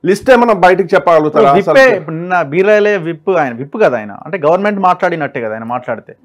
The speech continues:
Speaker 1: మ్మ్.
Speaker 2: ఆయన చెప్తుండే, "ఇరవై ఆరు మంది రెడీగా ఉన్నారు, రాబోతున్నారని" చెప్తున్నాడు ఆయన.
Speaker 1: అదే చెప్తున్నాను.
Speaker 2: మ్మ్.
Speaker 1: అంటే నోటికి ఏ రకంగా వస్తే ఆ రకంగా మాట్లాడుతూ పోతున్నారు. ఈ రోజు వాళ్ళందరినీ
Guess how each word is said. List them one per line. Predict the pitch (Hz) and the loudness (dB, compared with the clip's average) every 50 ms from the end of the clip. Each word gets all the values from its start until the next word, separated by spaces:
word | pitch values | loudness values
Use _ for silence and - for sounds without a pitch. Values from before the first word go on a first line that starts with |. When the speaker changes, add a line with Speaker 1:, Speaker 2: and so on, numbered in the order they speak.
| - 90 | -20 -18
Speaker 1:
మ్మ్. | 135 135 127 113 107 | -14 -12 -6 0 4
Speaker 2:
ఆయన | 175 233 262 | 4 4 4
చెప్తుండే, | 262 254 208 - 240 208 202 | 4 2 0 0 -2 -2 2
"ఇరవై | 202 214 220 226 | 2 4 4 4
ఆరు | 220 220 | 4 4
మంది | 214 202 208 214 - | 2 -2 -2 -2 -2
రెడీగా | 214 202 202 214 214 | 0 2 2 2 2
ఉన్నారు, | 214 202 208 247 311 294 254 | 2 -2 -2 -4 -4 -8 -4
రాబోతున్నారని" | 190 175 185 190 196 190 185 202 180 170 170 180 214 262 233 | 0 0 2 2 0 -2 -4 -6 -10 -8 -8 -8 -8 -8 -8
చెప్తున్నాడు | 175 - _ - 135 123 113 | -8 -10 _ -10 -10 -8 -8
ఆయన. | 110 104 110 - - - | -10 -12 -14 -18 -8 -6
Speaker 1:
అదే | 131 147 220 254 - 269 | -2 0 0 0 2 0
చెప్తున్నాను. | 233 196 214 247 240 233 214 | -2 0 0 -2 0 0 0
Speaker 2:
మ్మ్. | 160 123 110 | 0 -2 -4
Speaker 1:
అంటే | 123 135 175 196 | -4 -2 -2 -2
నోటికి | 208 180 151 147 175 202 208 208 220 202 180 190 | 0 0 0 2 2 2 0 0 -2 -4 -4 -4
ఏ | 180 175 180 | -4 -2 -2
రకంగా | 180 185 180 175 185 185 180 | -2 -2 -2 -4 -6 -8 -8
వస్తే | 180 165 - 214 | -8 -6 -4 -2
ఆ | 185 170 | -2 -2
రకంగా | 160 156 160 165 175 180 | -4 -6 -8 -10 -10 -8
మాట్లాడుతూ | 170 156 147 151 151 160 180 170 160 156 - 196 | -6 -4 -4 -4 -4 -4 -4 -6 -4 -2 -4 -4
పోతున్నారు. | 175 - 165 151 151 160 147 123 101 - _ _ _ _ _ _ - | -4 -2 -6 -6 -4 -6 -6 -6 -6 -8 _ _ _ _ _ _ 0
ఈ | 160 196 | 0 4
రోజు | 208 208 214 220 208 | 4 4 4 4 2
వాళ్ళందరినీ | 233 196 190 185 180 170 175 196 226 233 226 | 2 4 4 4 4 2 0 0 0 0 0